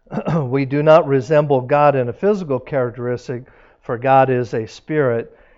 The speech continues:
and does not require a body. John chapter four, verse twenty-four, "God is a spirit, and they that worship him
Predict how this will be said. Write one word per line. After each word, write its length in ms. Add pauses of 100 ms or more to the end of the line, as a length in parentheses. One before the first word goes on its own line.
(140)
and 200
does 260
not 380
require 680
a 160
body. 500 (460)
John 420
chapter 360
four, 640 (420)
verse 240
twenty-four, 760 (240)
"God 240
is 120
a 60
spirit, 460
and 60
they 160
that 120
worship 400
him 260